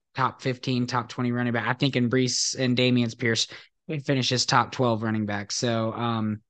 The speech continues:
you know, it's really exciting to see that. This, this class was kind of not as highly touted with the running backs, but I think we got three really solid prospects here moving forward that you could be excited about in Dynasty.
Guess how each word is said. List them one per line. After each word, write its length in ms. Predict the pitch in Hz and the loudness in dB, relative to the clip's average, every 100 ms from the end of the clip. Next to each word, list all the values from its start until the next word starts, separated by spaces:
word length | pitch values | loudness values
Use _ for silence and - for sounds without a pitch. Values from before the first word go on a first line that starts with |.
| _ _ _ _ | _ _ _ _
you 100 | 156 | 0
know, 120 | 143 | 4
it's 140 | 151 156 | 4 6
really 220 | 220 214 | 6 6
exciting 340 | 185 185 175 180 | 6 4 4 2
to 80 | |
see 200 | 160 196 | 2 2
that. 220 | 180 175 165 | 4 2 0
This, 200 | 165 151 | -4 -2
this 160 | 160 | -4
class 260 | - 175 - | 2 2 2
was 140 | 156 | -2
kind 200 | - 156 | 0 2
of 160 | 147 143 | 0 0
not 360 | 151 151 147 - _ - | 2 6 4 2 _ -4
as 220 | 139 139 | 0 0
highly 260 | 156 151 139 | 2 4 4
touted 320 | - 147 147 | 2 2 2
with 140 | 139 135 | 2 0
the 80 | |
running 300 | 131 135 139 | 0 2 2
backs, 320 | 139 139 139 - | 2 2 0 0
but 100 | 131 | 0
I 100 | 127 | 2
think 220 | 143 131 | 0 0
we 80 | 131 | 2
got 240 | 135 127 | 0 0
three 240 | 127 135 | -2 0
really 300 | 120 127 127 | 2 0 0
solid 340 | 120 131 120 110 | 0 2 2 4
prospects 560 | 123 117 - 117 113 | 4 4 2 -4 -2
here 300 | - 113 110 - - - - | -2 0 -2 -4 -16 -20 -2
moving 240 | 127 120 | 0 2
forward 260 | 113 120 117 | 2 0 0
that 60 | 110 | 0
you 100 | 110 | -2
could 120 | 110 | 0
be 100 | 113 | -2
excited 360 | 107 123 110 | -2 -2 -2
about 180 | 104 110 | -2 -2
in 100 | 104 | -2
Dynasty. 640 | 107 110 107 - 107 107 | -4 -2 -2 -4 -6 -8